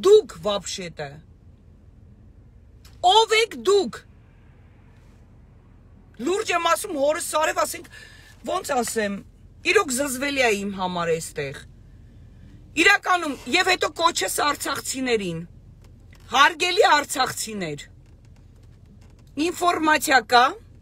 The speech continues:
էլ Հադրութից, էլ Ստեփանակերտից, որոնք գալ-, եկել են Երևան, որոնք Հայաստանում են, վաղը դուրս է գալու, միանաք, էս հողատուին,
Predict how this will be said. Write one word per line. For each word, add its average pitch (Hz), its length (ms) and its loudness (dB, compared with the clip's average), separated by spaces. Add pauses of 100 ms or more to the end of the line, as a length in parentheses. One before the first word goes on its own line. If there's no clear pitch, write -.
(180)
էլ 294 220 -2
Հադրութից, 233 960 -2 (640)
էլ 330 200 4
Ստեփանակերտից, 247 1500 0 (760)
որոնք 311 520 4
գալ-, 254 340 6
եկել 285 400 -2
են 277 100 -2
Երևան, 226 640 4
որոնք 294 440 4 (160)
Հայաստանում 240 920 2
են, 190 240 -6 (420)
վաղը 277 440 4
դուրս 254 380 -2
է 233 140 4 (100)
գալու, 226 440 2
միանաք, 254 720 2 (580)
էս - 160 -4
հողատուին, 277 1000 4